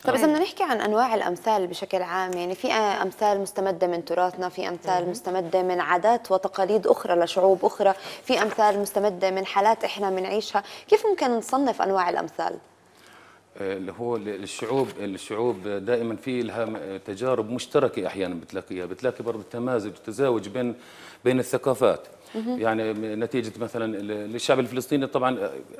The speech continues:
Speaker 2: بجزء من أكثر الشعوب اللي التقى في الشعوب الأخرى وتمازج معها وعاش معها،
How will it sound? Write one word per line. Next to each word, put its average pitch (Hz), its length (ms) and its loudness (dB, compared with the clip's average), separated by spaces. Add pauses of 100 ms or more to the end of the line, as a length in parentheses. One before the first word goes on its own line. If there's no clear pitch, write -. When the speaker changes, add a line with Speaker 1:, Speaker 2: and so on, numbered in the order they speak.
(140)
Speaker 2:
بجزء 117 300 -4
من 123 120 0
أكثر 135 320 2
الشعوب 131 480 2
اللي 120 160 -2
التقى 131 320 -2
في 120 60 -6
الشعوب 123 360 -2
الأخرى 110 460 0 (580)
وتمازج 120 680 2
معها 117 460 0
وعاش 98 720 0
معها، 107 380 0